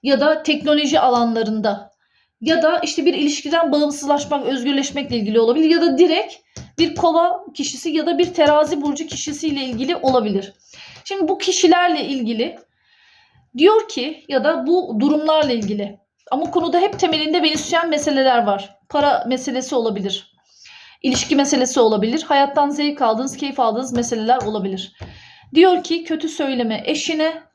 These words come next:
ağı katar aşına, tedbirli ol. Seni en iyi tanıyanlara iyi ol.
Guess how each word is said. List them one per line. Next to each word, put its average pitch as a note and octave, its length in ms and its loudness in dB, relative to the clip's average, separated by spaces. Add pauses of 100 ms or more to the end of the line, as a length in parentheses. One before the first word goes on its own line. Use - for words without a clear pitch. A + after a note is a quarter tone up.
ağı C#4+ 260 2
katar B3+ 400 0
aşına, B3+ 520 -4
tedbirli G#3+ 440 -2
ol. A#3+ 260 0 (220)
Seni D4+ 320 -2
en D4+ 220 0
iyi A#3 240 0
tanıyanlara C4+ 840 2 (300)
iyi D4+ 220 4
ol. D#4 360 2